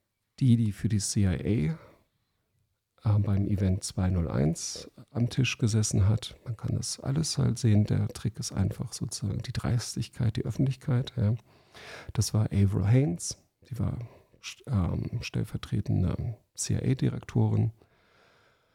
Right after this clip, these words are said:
Und die haben das dort schon öffentlich halt durch, ähm, gespielt. Und die ist jetzt für Präsident Joe Biden die oberste Geheimdienstkoordinatorin.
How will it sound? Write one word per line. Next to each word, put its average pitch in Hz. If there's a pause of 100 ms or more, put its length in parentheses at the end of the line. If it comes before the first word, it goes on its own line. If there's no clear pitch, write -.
(580)
Und 120
die 101
haben 104
das 104
dort 95
schon -
öffentlich 98
halt -
durch, 147 (420)
ähm, 113
gespielt. 107 (260)
Und 104
die -
ist -
jetzt - (100)
für 95 (120)
Präsident 87
Joe 87
Biden 127 (200)
die -
oberste 107
Geheimdienstkoordinatorin. 95